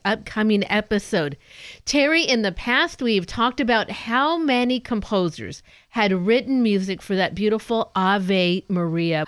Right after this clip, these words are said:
Of course, we remember well the Schubert Ave Maria, which we often hear in masses, but there were other versions of that. There are also many versions of the Our Father. Now, tell us about this, 'cause I think this is interesting also.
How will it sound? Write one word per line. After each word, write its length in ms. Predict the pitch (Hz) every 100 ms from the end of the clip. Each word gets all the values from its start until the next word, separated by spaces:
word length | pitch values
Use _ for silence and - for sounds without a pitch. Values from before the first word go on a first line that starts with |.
| -
Of 140 | 247 247
course, 240 | 285 277
we 180 | 247 233
remember 400 | 208 196 196 190
well 300 | 175 170 175
the 140 | 190
Schubert 760 | 208 - - 277 277 190 156 202 226
Ave 340 | 190 170 170 165
Maria, 380 | 160 156 175
which 240 | 240 196 208
we 100 | 180
often 380 | 165 170 180 160
hear 320 | 170 175 175
in 240 | 175 165
masses, 480 | 165 160 185 302 302
but 160 | 302 285 - - -
there 120 | 277
were 140 | 269 -
other 260 | 240 247 233
versions 580 | 190 226 240 220 202
of 140 | 175 160
that. 220 | 156 143 - _ _ _ _ _ _ -
There 200 | 277 302
are 220 | 285 269
also 800 | - 285 359 - - 170 156 226 _ _ _ -
many 300 | 190 196 247
versions 640 | 240 185 175 233 247 247 - -
of 400 | 202 196 233 - _ _
the 140 | 269 262
Our 320 | 240 240 269
Father. 680 | 262 - 339 392 170 143 - _
Now, 80 | 226
tell 240 | - 370
us 160 | 453 -
about 300 | 311 302 381
this, 160 | 175 -
'cause 160 | 220
I 80 | 240
think 160 | 277 277
this 180 | 277
is 160 | 285 269
interesting 500 | 320 - 226 - 233
also. 460 | 247 262 - 131